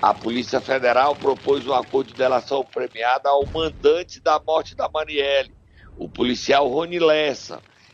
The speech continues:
Fez uma delação pra ele fazer uma delação, pra ele entregar os mandantes.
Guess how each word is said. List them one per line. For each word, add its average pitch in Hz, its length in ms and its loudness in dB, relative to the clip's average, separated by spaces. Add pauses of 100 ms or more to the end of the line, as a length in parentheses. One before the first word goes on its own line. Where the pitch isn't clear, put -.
(140)
Fez 98 240 -6
uma 123 120 0
delação 139 540 0
pra 143 160 -2
ele 139 100 -6
fazer 131 260 0
uma 147 100 2
delação, 139 760 0 (320)
pra - 80 -6
ele 135 140 -4
entregar 151 440 0
os 143 200 -6
mandantes. 156 880 -2